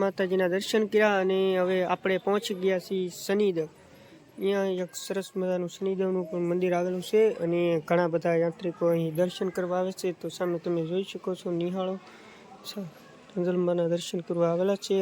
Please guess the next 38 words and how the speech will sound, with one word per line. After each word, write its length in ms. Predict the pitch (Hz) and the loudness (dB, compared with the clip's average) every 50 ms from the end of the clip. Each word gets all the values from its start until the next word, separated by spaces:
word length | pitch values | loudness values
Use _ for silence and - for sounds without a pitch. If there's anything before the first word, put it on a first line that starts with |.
| 180 170 | 2 2
અને 140 | 170 170 170 | 2 2 2
આપણે 340 | 170 165 165 - 175 175 170 | 2 0 0 0 0 0 0
પણ 200 | 175 170 165 160 | 0 -2 0 0
દર્શન 340 | 170 170 - - 190 175 - - | -2 -2 -2 -6 -10 -10 -4 -2
કર્યા 280 | 185 190 214 220 226 - - - - - - - - - | 2 4 4 4 4 0 -6 -20 -20 -20 -18 -18 -10 -4
અને 120 | 190 185 180 170 - | -2 -2 -2 -2 0
ખૂબ 160 | - 214 196 180 180 | 0 0 0 0 -2
મજા 200 | 185 180 190 196 202 | -2 0 2 0 2
આવી. 220 | 202 214 214 202 170 - | 2 0 -2 -2 -2 -2
અને 160 | 180 180 180 175 175 165 - - - 175 | -2 -2 -2 -2 -2 -4 -6 -6 -4 -4
અહીં 200 | 180 190 185 - - _ - - - - - | -2 -2 -4 -4 -8 _ -20 -20 -14 -4 -2
આવો 220 | 175 185 190 196 196 190 | 0 0 0 -2 -4 -6
તો 140 | - 190 160 156 | -6 -8 -8 -2
ક્યારેક 280 | - 180 180 180 170 - - 190 | -2 -2 -2 -2 -4 -6 -4 -2
અવશ્ય 420 | 175 180 196 185 - - - 190 175 | -2 0 0 -2 -4 -2 0 2 2
મુલાકાત 560 | 175 175 175 180 175 175 165 - 175 165 - - 175 | 2 2 2 2 2 0 2 0 -2 -2 -2 -4 0
લેજો 320 | 160 170 175 175 208 220 226 226 - - - - - - - - - - - - | 0 0 2 4 4 4 4 2 -2 -14 -20 -20 -18 -18 -18 -16 -18 -16 -6 -2
અને 180 | 170 170 175 175 165 | -2 0 0 0 0
જરૂર 320 | 156 170 185 202 208 202 196 175 170 - - - | 4 4 4 6 4 2 2 -2 -14 -16 -6 -6
પધારજો. 360 | 180 165 175 170 151 147 - - - - - - _ _ | 0 2 2 2 2 -2 -4 -12 -20 -20 -20 -20 _ _
મિત્રો, 180 | 240 262 277 277 269 | 0 4 6 6 6
ત્યારબાદ 480 | 220 - 233 233 254 254 233 226 240 233 | 4 2 4 6 6 6 6 4 6 6
આપણે 220 | 233 220 233 220 220 | 6 4 4 2 4
અહીં 240 | 214 214 226 220 202 | 4 4 4 2 4
નાના 280 | 190 190 208 233 233 226 | 4 4 4 4 4 2
નાના 320 | 226 220 214 208 196 180 | 2 2 2 2 2 4
બાળકો 300 | 185 202 214 226 220 - 202 | 6 6 6 6 2 0 0
માટે 280 | 202 208 202 - 202 196 190 185 185 | 0 0 0 0 0 -2 0 0 0
એમ 100 | 190 185 180 | -2 -4 -6
કે 140 | - - 185 185 180 175 | -6 -8 -8 -6 -6 -8
સરસ 300 | 165 - 196 190 196 - - 185 | -6 -6 -6 -6 -6 -6 -4 -4
મજાના 380 | 180 175 180 180 180 180 170 165 - | -4 -2 0 0 0 0 -2 -4 -8
ખટારા 440 | - - - 196 190 180 180 175 175 | -12 -4 0 0 0 2 0 -2 0
છે, 100 | 180 175 175 170 | 0 0 0 -2
ટ્રેક્ટર 420 | - - - 185 180 - - 180 170 | -4 -4 -6 -6 -6 -4 -6 -4 -2
છે, 120 | 180 175 175 | -2 -2 0
રમકડા 480 | 170 175 185 202 208 208 196 196 190 185 | 0 0 0 0 -2 0 0 0 2 0
માટે 300 | 180 180 170 - - 180 | -2 -4 -6 -6 -4 -4